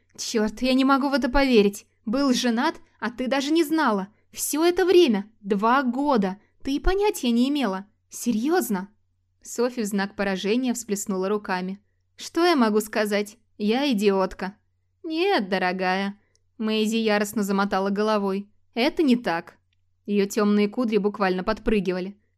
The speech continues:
«Ты просто чертовски добрая». «Бэ», нахмурилась Эдди. «И ты позволила ему у тебя переночевать? Я бы на дверь ему указала, после того, как по яйцам дала». «Вот это моя девочка», вставил Эд.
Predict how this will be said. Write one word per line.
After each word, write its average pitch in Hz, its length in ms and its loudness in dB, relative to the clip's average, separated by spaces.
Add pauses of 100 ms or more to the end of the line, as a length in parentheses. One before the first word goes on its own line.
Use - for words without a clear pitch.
«Ты 302 140 0
просто 269 360 2
чертовски 269 540 -2
добрая». 208 580 2 (1120)
«Бэ», 220 560 0 (220)
нахмурилась 208 680 0
Эдди. 202 460 -2 (200)
«И 320 120 -4
ты 349 160 2
позволила 285 500 2
ему 262 240 0
у 302 80 2
тебя 254 240 0
переночевать? 254 800 -2 (340)
Я 320 240 0
бы 262 100 0
на 269 160 0
дверь 262 280 2
ему 226 260 0
указала, 196 560 -2 (260)
после 233 300 -2
того, 269 320 0
как 202 220 -6
по 254 60 2
яйцам 196 500 2
дала». 190 340 -4 (480)
«Вот 277 340 4
это 254 200 2
моя 233 240 2
девочка», 196 560 -2 (160)
вставил 196 480 -4
Эд. 185 260 -8